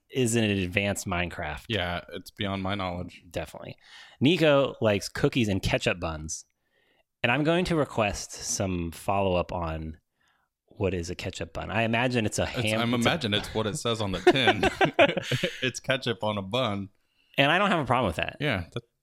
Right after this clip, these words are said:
Speaker 2: that's, that's often how hot dogs get eaten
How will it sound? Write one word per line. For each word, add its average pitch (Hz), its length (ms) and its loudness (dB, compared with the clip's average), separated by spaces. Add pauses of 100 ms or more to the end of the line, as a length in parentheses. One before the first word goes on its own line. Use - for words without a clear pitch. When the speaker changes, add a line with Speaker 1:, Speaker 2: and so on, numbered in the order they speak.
(180)
Speaker 2:
that's, - 480 -16
that's 117 300 -6
often 107 300 -2
how 95 180 -2
hot 98 220 -4
dogs 95 260 -6
get - 200 -10 (200)
eaten - 640 4